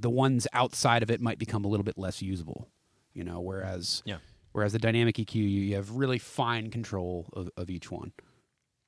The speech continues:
Speaker 2: I, I would say the typical use case for these is that dynamic E Qs are used on inputs,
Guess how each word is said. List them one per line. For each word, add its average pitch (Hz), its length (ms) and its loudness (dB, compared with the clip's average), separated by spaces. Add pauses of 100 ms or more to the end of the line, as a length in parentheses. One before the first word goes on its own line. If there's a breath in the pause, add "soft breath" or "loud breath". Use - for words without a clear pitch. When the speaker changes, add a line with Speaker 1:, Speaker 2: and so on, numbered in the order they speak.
(520 soft breath)
Speaker 2:
I, 127 260 -10
I 131 120 0
would 156 160 4
say 139 220 6 (160)
the 107 280 2
typical 151 540 6
use 107 480 6
case - 360 4
for - 160 -6
these 87 540 0 (540 soft breath)
is 107 200 6
that 95 220 4
dynamic 107 540 6
E 98 80 4
Qs 107 400 4
are 92 40 2
used 92 340 2
on 82 200 -2
inputs, - 520 -6